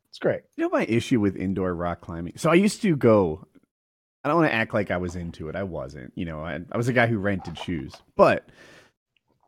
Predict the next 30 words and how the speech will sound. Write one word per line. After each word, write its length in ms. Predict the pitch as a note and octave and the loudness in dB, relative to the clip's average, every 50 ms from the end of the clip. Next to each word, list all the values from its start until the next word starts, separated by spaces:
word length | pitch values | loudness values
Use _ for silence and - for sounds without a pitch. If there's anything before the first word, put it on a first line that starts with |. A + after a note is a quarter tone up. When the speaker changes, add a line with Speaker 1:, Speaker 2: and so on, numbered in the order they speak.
| _ _ _ | _ _ _
Speaker 2:
there 220 | - D#3 D#3 F#3 F3 | -4 0 2 4 6
were 180 | E3 D#3 C#3 C3+ | 8 6 6 6
people 420 | - - - B3+ B3+ - E3+ B2 | 2 0 2 2 2 4 2 2
there, 220 | G2+ A2 G2+ G2+ A2 | 4 4 2 4 2
and 100 | A#2 A#2 | 0 0
you 60 | A2+ | 0
could 180 | - C#3 - | 0 -2 0
tell 180 | - F#3+ G#3 G#3 | 2 2 4 6
they 120 | G3 F3 | 6 6
were 120 | C#3 B2+ B2+ | 6 4 2
the 120 | G#2+ A2+ - | 0 -2 -4
cool 340 | - - - C3+ B2 A2+ | -4 -2 0 2 2 2
kids, 560 | - - - G2 F2 D2 C2+ - - - - - _ | 0 -2 -4 -4 -4 -4 -6 -8 -12 -16 -20 -16 _
right? 220 | G2+ A2 A#2 E3 D#3 | -8 -4 -2 -2 -2
And 120 | B2+ A#2 | 0 2
they're 140 | C#3+ D3 C#3+ | 2 2 2
bouldering 600 | - - C3 C3 C3 C3+ B2+ B2+ B2+ C3 B2+ A#2+ | 2 2 2 4 4 4 4 4 4 6 4 4
lines 480 | A#2 A2+ A2+ A#2 A#2 A#2 A#2 A2+ F#2+ E2+ | 4 4 4 2 2 0 0 -2 -4 -2
that 80 | F#2 | -2
I 100 | G2 A2 | -2 -2
could 240 | - - - E2+ E2 | -2 -2 -8 -10 -8
never 380 | G#2+ A#2 A#2+ A2+ A2+ G#2+ A2 G2+ | -2 0 2 2 4 4 2 2
dream 320 | F2 F#2+ F#2+ F#2+ F#2 F2 | 2 0 0 0 0 0
of 160 | E2 D#2+ D#2 | -2 -6 -6
doing. 360 | - F2 D#2+ D#2 D#2 D2 D#2 - | -8 -8 -6 -6 -8 -10 -8 -4
And 80 | - C3 | -2 0
I'm 160 | C#3+ D3+ D3 C#3+ | 2 2 2 2
just 240 | D#3+ D#3+ - - | 0 0 2 4
like, 220 | E3 D#3+ D#3+ - - F3+ | 4 4 4 4 0 0
"Ah, 460 | F3+ G3 F#3 F#3 F3+ D#3 C3+ A#2 | 0 2 2 2 2 0 0 -2